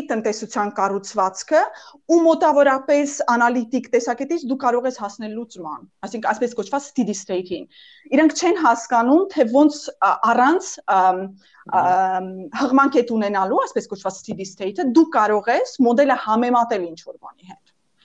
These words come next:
Speaker 1: Ու հետո
Speaker 2: Հասկանալի է։
Speaker 1: քիչ-քիչ ուղղակի այս բարիերները ուղղակի մենք հասկացանք իրանց ոնց է պետք դա բացատրել, նույնիսկ, ա, բերել ծրագիրը, ա, ինչ-որ ինտերֆեյսով ու ցույց տալ դա ոնց է կատարվում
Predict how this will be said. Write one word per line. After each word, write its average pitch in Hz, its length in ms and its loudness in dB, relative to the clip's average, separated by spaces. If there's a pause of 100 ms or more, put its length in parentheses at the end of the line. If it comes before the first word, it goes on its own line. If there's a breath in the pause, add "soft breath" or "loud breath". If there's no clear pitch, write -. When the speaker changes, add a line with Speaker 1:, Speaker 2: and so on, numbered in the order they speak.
(920 soft breath)
Speaker 1:
Ու 277 100 4
հետո 349 220 2
Speaker 2:
Հասկանալի 403 80 2
է։ - 60 -12 (140)
Speaker 1:
քիչ-քիչ - 400 2
ուղղակի 330 360 2
այս 269 140 4
բարիերները 262 520 2
ուղղակի 247 240 0
մենք 269 140 -4
հասկացանք 240 480 -2
իրանց 196 220 -4
ոնց 196 180 -10
է 180 60 -6
պետք - 180 -10
դա 175 100 -4
բացատրել, 180 640 -6 (440)
նույնիսկ, 269 680 6
ա, 220 220 2
բերել 220 320 4
ծրագիրը, 220 600 0
ա, 196 580 -2
ինչ-որ 208 340 -8
ինտերֆեյսով 202 640 -8
ու 190 60 -12
ցույց 285 280 0
տալ 185 220 -2
դա 175 80 -2
ոնց 175 240 -10
է 151 80 -10
կատարվում 170 560 -10